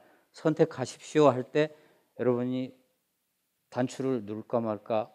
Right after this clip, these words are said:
"가실 분은 누르세요." 하면 "난 가." 하고 딱 누르고, 어떤 분은 "난 안 가." 하고 안 누르겠죠. 근데 과학자들이 그거를 조사를 해보니까 아주 흥미로운 점을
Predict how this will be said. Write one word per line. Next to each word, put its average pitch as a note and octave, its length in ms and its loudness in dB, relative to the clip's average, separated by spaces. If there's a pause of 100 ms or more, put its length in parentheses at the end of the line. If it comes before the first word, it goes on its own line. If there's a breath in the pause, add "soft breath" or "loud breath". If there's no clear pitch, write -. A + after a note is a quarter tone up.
(1200)
"가실 C#3 300 0
분은 D3+ 320 0
누르세요." C#3 540 6
하면 C#3 320 -4 (640)
"난 C3 280 4
가." B2+ 240 4
하고 A#2 220 -10
딱 C3 200 -2
누르고, G2+ 440 -10 (200)
어떤 A#2+ 300 0
분은 A2+ 240 -8 (280)
"난 B2 240 6
안 G#2+ 220 2
가." A2 200 0
하고 G#2 240 -8
안 G2+ 120 -6
누르겠죠. G#2 600 -12 (1160)
근데 D#3+ 140 0
과학자들이 E3 560 6
그거를 E3 600 0 (220 soft breath)
조사를 D#3 420 8
해보니까 C#3 420 2
아주 C#3 180 8
흥미로운 F#3 640 6
점을 D3+ 400 4